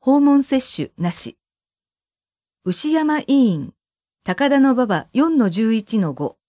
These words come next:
電話番号記載なし。対象は、かかりつけ患者のみ、もしくは、かかりつけ患者優先。訪問接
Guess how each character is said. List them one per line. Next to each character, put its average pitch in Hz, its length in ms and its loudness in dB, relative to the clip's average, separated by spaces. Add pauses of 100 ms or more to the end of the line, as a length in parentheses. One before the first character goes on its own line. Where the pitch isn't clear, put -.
(600)
電 247 200 2
話 311 120 0
番 285 220 2
号 180 160 0
記 - 160 -14
載 208 220 -2
な 185 120 0
し。 - 260 -12 (440)
対 285 180 -2
象 269 260 -2
は、 254 240 -2
か 190 120 -12
か 285 160 -2
り 294 120 -4
つ - 80 -18
け - 140 -4
患 277 240 2
者 170 140 -2
の 175 120 0
み、 160 220 -4
も 262 140 0
し - 100 -8
く 196 140 -6
は、 160 180 -2
か 170 140 -10
か 262 100 -2
り 285 140 -2
つ - 80 -20
け 277 140 -6
患 269 220 2
者 180 120 -2
優 156 180 -4
先。 143 320 -8 (560)
訪 294 220 0
問 302 200 2
接 294 180 -2